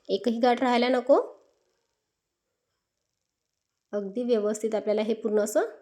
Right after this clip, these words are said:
मिक्स करून घ्यायचं आहे. तुम्ही पाहू शकता मी हे बेसन पीठ या ताकामध्ये व्यवस्थित मिक्स केलेलं आहे.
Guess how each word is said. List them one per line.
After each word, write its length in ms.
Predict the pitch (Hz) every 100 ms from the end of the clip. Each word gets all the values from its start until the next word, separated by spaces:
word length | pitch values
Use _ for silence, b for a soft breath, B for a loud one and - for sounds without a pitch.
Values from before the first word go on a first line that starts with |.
| _ 220
मिक्स 260 | 240 233
करून 200 | 262 240
घ्यायचं 220 | 247 240
आहे. 100 | 240
तुम्ही 200 | 277 233
पाहू 260 | 214 208 233
शकता 340 | 233 233 -
मी 160 | 262 233
हे 180 | 233 247
बेसन 280 | 214 214 214
पीठ 240 | 269 381
या 80 | 247
ताकामध्ये 440 | 208 202 220 214 208
व्यवस्थित 360 | 202 202 208 226
मिक्स 220 | 226 226
केलेलं 300 | - 240 247
आहे. 280 | 240 262